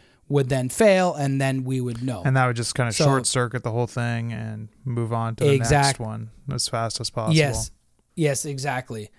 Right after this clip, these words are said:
Speaker 1: So, um, that was, like, one other example that we used. Um, I'm trying to think of some of the other things. We did, like, a lot of, even within our query builder, like, for the whole query for this thing,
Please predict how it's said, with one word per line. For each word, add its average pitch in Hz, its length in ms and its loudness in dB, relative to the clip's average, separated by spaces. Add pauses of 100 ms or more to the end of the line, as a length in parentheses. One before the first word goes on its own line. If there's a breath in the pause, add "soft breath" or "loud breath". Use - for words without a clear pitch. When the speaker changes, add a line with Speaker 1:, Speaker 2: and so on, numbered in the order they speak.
(280 soft breath)
Speaker 1:
So, 170 500 6
um, 160 300 2
that 226 160 8
was, 208 140 6
like, 180 140 2
one 160 480 0
other 165 300 2
example 165 680 2
that 170 180 0
we 165 100 2
used. 165 480 2 (180)
Um, 143 680 2 (380)
I'm - 40 -20
trying 262 260 2
to 214 60 2
think 170 240 0
of 151 160 -2
some 165 180 -2
of 156 80 0
the 151 100 2
other 147 140 2
things. 151 180 -2
We 196 100 4
did, 254 120 4
like, 247 260 4
a 190 40 4
lot 165 320 4
of, 160 240 0 (400)
even 190 460 4 (260)
within 170 680 0 (260)
our 151 240 2
query 160 640 2
builder, 147 760 2
like, 143 120 -4
for - 80 -4
the 147 100 4
whole 151 160 6
query 156 340 4
for 151 200 2
this 135 260 0
thing, 135 460 -2